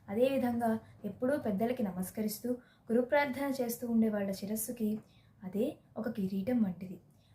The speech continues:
అదేవిధంగా, ఆ, ఎటువంటి అసత్యము ఎరుగని వాళ్ళు, ఆ, సత్యమే మాట్లాడే వాళ్ళ ముఖానికి అదే ఒక అలంకారం.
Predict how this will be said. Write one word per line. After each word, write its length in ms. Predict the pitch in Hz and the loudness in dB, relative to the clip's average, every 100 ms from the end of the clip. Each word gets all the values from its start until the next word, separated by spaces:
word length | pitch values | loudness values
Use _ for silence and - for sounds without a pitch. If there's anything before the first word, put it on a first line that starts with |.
| - | -20
అదేవిధంగా, 840 | 185 190 247 247 220 214 226 196 214 - - - - _ _ _ 220 | -6 -2 0 0 4 4 4 0 -4 -12 -20 -20 -20 _ _ _ -2
ఆ, 200 | 226 226 | -2 0
ఎటువంటి 960 | 220 220 254 277 277 294 285 277 254 - 214 | -2 0 0 0 -4 -4 -2 -2 -2 -4 -6
అసత్యము 520 | - 262 269 269 277 | -2 -2 0 0 4
ఎరుగని 600 | 269 247 247 240 240 226 - - _ - - 208 | 4 4 2 2 2 -2 -6 -20 _ -20 -16 -4
వాళ్ళు, 560 | 208 202 214 220 220 - - - - | -2 2 4 4 4 -4 -20 -20 -6
ఆ, 220 | 214 214 - | -2 0 -2
సత్యమే 560 | - 226 - 285 294 320 | -4 -6 0 4 4 4
మాట్లాడే 440 | 311 269 269 262 | 4 2 2 2
వాళ్ళ 480 | 254 233 220 208 196 - _ | 4 4 4 2 0 -6 _
ముఖానికి 680 | 214 214 262 285 254 226 226 - - - - | -2 0 0 0 0 0 0 -2 -16 -20 -16
అదే 180 | - 208 | -4 -2
ఒక 200 | 262 214 | 0 -2
అలంకారం. 500 | 180 165 - 180 | -4 -8 -12 -10